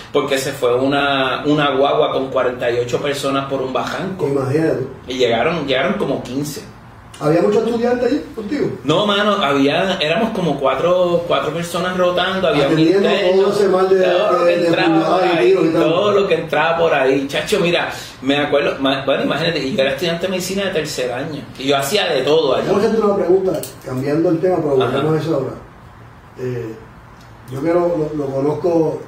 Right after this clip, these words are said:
Speaker 2: eh, bastante y he, y he compartido contigo muchas, muchas cosas. Yo me he dado que, que, eh, me he dado cuenta que tienes un, eh, un control, eh, de tu mente,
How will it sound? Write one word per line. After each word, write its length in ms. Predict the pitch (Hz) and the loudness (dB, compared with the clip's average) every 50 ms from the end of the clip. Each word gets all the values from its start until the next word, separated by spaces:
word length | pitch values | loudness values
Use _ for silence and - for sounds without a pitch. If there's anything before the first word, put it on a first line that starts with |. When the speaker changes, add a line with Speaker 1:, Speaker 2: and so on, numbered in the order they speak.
| - - - | -16 -16 -12
Speaker 2:
eh, 120 | 135 135 135 | -12 -8 -8
bastante 500 | 135 131 123 123 156 143 156 165 160 - | -6 -6 -6 -4 -2 -2 -2 -2 -2 -4
y 240 | 127 117 113 110 117 | -8 -8 -8 -8 -8
he, 320 | 123 127 127 - 113 117 | -8 -10 -10 -10 -10 -10
y 60 | 117 | -10
he 280 | 120 131 135 131 123 123 - - - - | -8 -8 -8 -10 -10 -12 -14 -16 -20 -14
compartido 520 | - 131 120 123 131 117 - 131 131 131 143 | -12 -10 -8 -8 -8 -10 -6 -4 -4 -2 0
contigo 360 | 151 151 - 165 151 147 135 | -2 -2 -2 -2 0 0 0
muchas, 320 | 131 135 135 135 151 135 - - - - - - - - - - - - - - - | 0 -2 -2 -4 -4 -6 -6 -8 -14 -18 -20 -20 -20 -20 -20 -20 -20 -20 -20 -10 -6
muchas 240 | 127 127 139 - - | -4 -4 -4 -4 -4
cosas. 360 | - 175 165 165 147 135 127 - - - - | -4 -2 -2 -2 -2 -2 -4 -6 -10 -10 -8
Yo 80 | 127 | -6
me 80 | 127 143 | -4 -4
he 40 | 147 | -2
dado 280 | 156 160 165 160 147 | 0 2 2 2 2
que, 240 | 135 131 131 131 131 - | 0 -2 -2 -4 -6 -8
que, 240 | - 127 117 117 117 | -10 -8 -8 -8 -8
eh, 80 | - - - - - - 127 123 - - - | -10 -12 -14 -18 -16 -14 -14 -12 -12 -12 -12
me 80 | 127 123 | -10 -8
he 20 | |
dado 160 | 123 139 147 160 | -6 -4 -2 -2
cuenta 260 | 165 170 170 - 127 | -2 -2 -2 -4 -6
que 100 | 120 117 | -6 -8
tienes 240 | 117 113 120 131 135 | -8 -8 -8 -6 -4
un, 340 | 147 151 151 147 147 143 135 131 123 - - - - - - - - - - - - | -2 0 0 0 0 -2 -6 -8 -10 -12 -14 -18 -20 -20 -20 -20 -20 -20 -20 -18 -16
eh, 300 | 117 117 113 113 113 113 - - - 127 | -14 -12 -12 -12 -12 -14 -14 -14 -12 -10
un 60 | 123 - - | -8 -4 -2
control, 680 | 151 147 143 143 156 156 160 156 156 156 151 151 147 147 - - | -2 -2 -2 0 0 2 2 2 2 2 0 -2 -4 -6 -8 -12
eh, 100 | 131 127 120 | -10 -10 -8
de 80 | 117 | -8
tu 100 | 117 120 | -8 -6
mente, 460 | 120 123 147 151 147 147 - 127 117 | -4 -2 -2 -2 -2 -2 -6 -8 -10